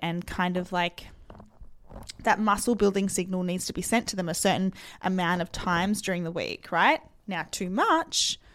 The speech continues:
will stop you seeing progress. Too little will also stop you seeing progress. There's a sweet spot, right? And really, we wanna focus on hitting each muscle group twice per week. That's what science sort of says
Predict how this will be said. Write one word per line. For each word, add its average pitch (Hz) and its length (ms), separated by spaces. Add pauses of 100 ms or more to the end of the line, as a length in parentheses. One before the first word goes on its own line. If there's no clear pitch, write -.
(640)
will 185 340
stop - 480
you 180 80
seeing 160 300
progress. - 680
Too - 160
little 320 440 (260)
will 185 100
also 226 280
stop - 240
you - 60
seeing 110 260
progress. - 600 (400)
There's 208 180
a 254 80
sweet 208 640
spot, - 400 (100)
right? 180 340 (400)
And 214 140
really, 233 220
we 214 80
wanna 190 180
focus 180 380
on 180 100
hitting 180 260
each - 220
muscle 170 240
group - 220
twice - 320
per - 160
week. - 200
That's 180 200
what 185 120
science - 400
sort - 120
of 180 60
says 165 380